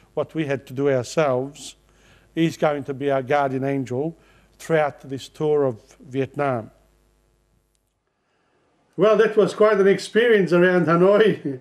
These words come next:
<laughs> but we did get back, uh, to the Victoria Hotel, and there we met, uh, Khan, or Charlie, as he wants to call himself. Uh, he's a lovely young man, and he'll be with us throughout the tour.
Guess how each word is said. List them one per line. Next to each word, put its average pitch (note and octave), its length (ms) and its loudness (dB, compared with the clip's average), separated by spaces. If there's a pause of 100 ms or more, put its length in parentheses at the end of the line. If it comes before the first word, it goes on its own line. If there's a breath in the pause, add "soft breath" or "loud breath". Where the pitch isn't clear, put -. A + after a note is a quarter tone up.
(160)
<laughs> - 180 -14
but G3 280 0
we F#3 320 4
did D#3+ 380 -4
get E3+ 220 2
back, F3+ 280 0
uh, E3+ 220 2
to E3 260 -2
the D3+ 140 -2
Victoria E3 460 0
Hotel, F#3 500 0 (320 loud breath)
and D#3+ 200 0
there F3+ 240 4
we E3 100 2
met, D#3+ 380 -2
uh, D3 200 2
Khan, F3 460 0
or C#3+ 100 -2
Charlie, E3 520 0 (280 loud breath)
as D3 180 2
he D3+ 60 2
wants D#3+ 240 2
to D3+ 160 0
call F#3 220 2
himself. F#3+ 640 2
Uh, D#3+ 260 2 (320 loud breath)
he's E3 240 0
a D3+ 200 4
lovely F3+ 340 2
young D#3+ 260 4
man, E3+ 460 2 (240 loud breath)
and D#3 120 0
he'll F#3 120 4
be E3 120 2
with D#3+ 200 0
us D#3 260 0
throughout D#3 300 0
the C#3+ 80 -4
tour. F3+ 560 2